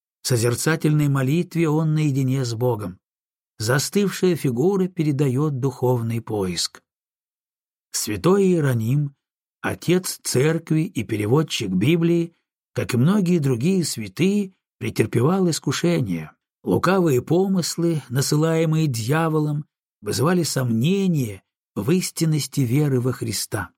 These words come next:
Популярнейший святой Средневековья,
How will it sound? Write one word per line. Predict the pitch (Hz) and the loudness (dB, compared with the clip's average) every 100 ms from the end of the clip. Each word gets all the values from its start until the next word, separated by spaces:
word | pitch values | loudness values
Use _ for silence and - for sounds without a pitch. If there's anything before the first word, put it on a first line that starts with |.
| _ _ _ _ _ _ _ - | _ _ _ _ _ _ _ -8
Популярнейший | - 123 170 214 190 180 143 160 | -2 2 2 2 2 0 2 0
святой | - 127 135 190 190 | 0 -2 -2 0 0
Средневековья, | - 151 135 131 131 - 220 185 92 - | 0 0 0 0 -2 -2 0 0 -4 -12